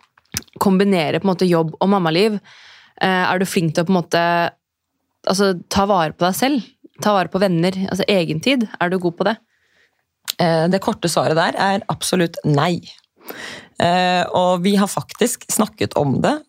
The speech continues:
Speaker 2: de siste dagene, ganske mye, fordi det også har vært mye krangling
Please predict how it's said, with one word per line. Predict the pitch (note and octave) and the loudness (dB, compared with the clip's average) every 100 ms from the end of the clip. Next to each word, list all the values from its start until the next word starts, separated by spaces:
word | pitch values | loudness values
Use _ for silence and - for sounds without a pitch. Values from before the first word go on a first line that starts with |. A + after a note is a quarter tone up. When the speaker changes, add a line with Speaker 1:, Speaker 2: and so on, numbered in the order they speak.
| - | -4
Speaker 2:
de | F#3 | 0
siste | G3+ - | 0 0
dagene, | F3+ D3 C3 D#3+ A#3 | 2 0 0 0 2
ganske | F#3+ E3+ - | 0 0 2
mye, | F#3+ G#3 D#3+ C#3 D4 - - - - | 4 4 4 0 -2 -4 -16 -20 -8
fordi | - F#3+ E3+ | -2 0 2
det | E3 | 2
også | D#3 - F#3 | 0 0 0
har | D#3 | 0
vært | D#3 E3+ | 0 0
mye | D3 | 0
krangling | - E3+ C#3 - | 0 0 0 -2